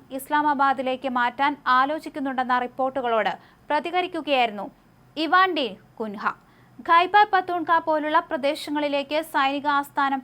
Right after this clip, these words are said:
പാകിസ്ഥാൻ മാറ്റിയാലും അവർക്ക് ഒളിക്കാൻ വളരെ ആഴത്തിലുള്ള ഒരു കുഴി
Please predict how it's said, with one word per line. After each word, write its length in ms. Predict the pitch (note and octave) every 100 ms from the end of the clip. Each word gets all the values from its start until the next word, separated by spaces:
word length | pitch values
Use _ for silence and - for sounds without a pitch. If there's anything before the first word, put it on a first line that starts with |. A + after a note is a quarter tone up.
| -
പാകിസ്ഥാൻ 540 | B3+ - C#4 - C#4+ C4+
മാറ്റിയാലും 560 | A#3+ B3 C4 C4 A3+ F#3+ - - -
അവർക്ക് 280 | A#3+ B3+ D4 C4+ B3+
ഒളിക്കാൻ 400 | C4 C#4 D#4+ D#4+ - A#3
വളരെ 260 | A#3 B3+ D#4 C#4
ആഴത്തിലുള്ള 500 | C4 C#4+ D#4 D4 D4 - A#3
ഒരു 120 | A#3+ B3+
കുഴി 200 | B3+ C4